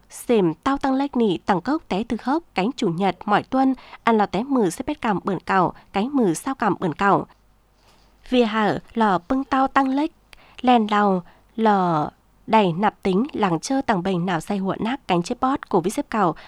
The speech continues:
cò đẩy, lò toàn tần, nhằn bào lang áo, bảy ma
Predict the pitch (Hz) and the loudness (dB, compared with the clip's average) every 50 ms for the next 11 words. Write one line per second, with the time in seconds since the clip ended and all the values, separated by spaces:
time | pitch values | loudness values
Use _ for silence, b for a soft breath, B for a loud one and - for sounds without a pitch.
0 | B B - 226 185 180 185 185 165 151 - - - 190 170 - 190 180 147 - | B B -4 -2 -2 0 -2 -2 -2 -2 -4 -4 -6 -4 0 0 0 0 0 2
1 | 190 196 185 147 B B B B B B 262 233 220 - - 226 202 202 254 285 | 2 2 2 0 B B B B B B -2 -2 0 0 -2 -2 -2 -2 -2 -4
2 | 277 - - 190 170 175 226 311 B B B B B - 214 196 170 175 226 254 | -4 -4 -4 -2 -2 0 0 -2 B B B B B 0 2 2 2 0 -2 -2
3 | 269 | -2